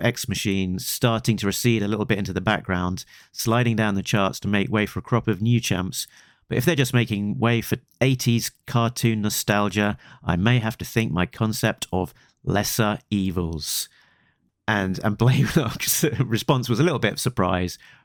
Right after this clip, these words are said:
but, but he said it was really, he was given the book on the, it was in large part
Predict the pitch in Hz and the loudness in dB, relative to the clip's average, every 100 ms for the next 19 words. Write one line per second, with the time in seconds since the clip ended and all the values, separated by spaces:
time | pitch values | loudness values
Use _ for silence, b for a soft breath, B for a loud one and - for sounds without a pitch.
0 | - 101 - 98 95 104 95 87 92 76 | -2 0 0 -2 0 0 0 0 -2 -2
1 | - 117 117 107 98 92 b b b b | -2 0 2 0 -2 -4 b b b b
2 | _ - - - - - 104 92 - 92 | _ -14 -8 -6 -4 0 0 0 0 0
3 | 92 104 95 - 95 95 92 90 92 92 | 0 0 -2 -4 -2 0 0 0 0 -2
4 | - - - 107 104 104 113 117 - 107 | -4 -8 -4 0 2 2 2 0 0 0
5 | 92 85 - | 2 0 -6